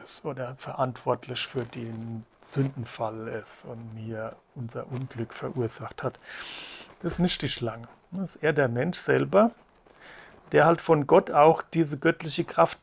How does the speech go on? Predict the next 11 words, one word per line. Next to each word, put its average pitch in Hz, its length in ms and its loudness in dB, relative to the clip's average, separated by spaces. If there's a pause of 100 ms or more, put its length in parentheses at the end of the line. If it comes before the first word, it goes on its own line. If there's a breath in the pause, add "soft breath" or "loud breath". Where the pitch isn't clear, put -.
mitgegeben 131 720 0
bekommen 127 520 -2
hat, 156 260 0 (1400)
ähm, 147 320 2
wie 151 140 0
Gott 151 480 4 (180)
zu - 140 -2
entscheiden 151 800 2
und 156 200 -2
zu - 120 -2
richten, 175 500 0